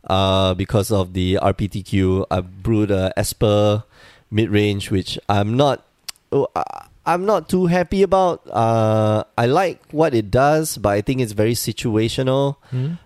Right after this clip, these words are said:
Speaker 1: Uh, and it's gonna be, it feels to me like the Jeskai, the, the, the first few iterations of the Jeskai deck,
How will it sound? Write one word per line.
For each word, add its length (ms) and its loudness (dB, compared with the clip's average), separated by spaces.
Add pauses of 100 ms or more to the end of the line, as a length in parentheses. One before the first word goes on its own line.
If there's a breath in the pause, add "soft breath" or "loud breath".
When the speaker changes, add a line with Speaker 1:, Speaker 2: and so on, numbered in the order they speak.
(100 loud breath)
Speaker 1:
Uh, 720 0
and 180 -2
it's 180 -4
gonna 200 0
be, 540 0
it 120 0
feels 500 0
to 120 -2
me 320 0
like 420 -2
the 480 -2
Jeskai, 920 0 (500 soft breath)
the, 320 0
the, 260 -4
the 160 -2
first 320 0
few 200 2
iterations 540 0
of 80 -2
the 100 0
Jeskai 420 -2
deck, 240 0